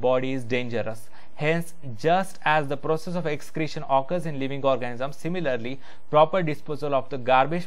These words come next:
produced in our locality and home is also necessary। This will help you lead a healthy life। जैसे हमारे बॉडी में हार्मफुल सब्सटेंसेस को होल्ड करके रखना,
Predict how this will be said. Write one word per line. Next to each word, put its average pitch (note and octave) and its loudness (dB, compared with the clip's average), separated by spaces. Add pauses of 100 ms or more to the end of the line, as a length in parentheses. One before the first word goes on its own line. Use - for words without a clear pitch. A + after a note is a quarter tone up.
produced C3+ -2
in C3 -6
our C#3+ 0
locality B2+ -2 (120)
and B2 -4 (160)
home C#3 -2
is - -6
also C3 0
necessary। B2 -4 (360)
This F3+ 4
will D3+ 2 (100)
help C#3 0
you C3+ 0 (140)
lead B2+ 0 (160)
a D#3 0 (240)
healthy G#2+ 0
life। G2+ -6 (400)
जैसे D#3+ 4
हमारे D3+ 4
बॉडी B2 4
में B2+ -2
हार्मफुल F3 2
सब्सटेंसेस D3 -2
को - -2
होल्ड D3 4
करके C3 0
रखना, B2+ 0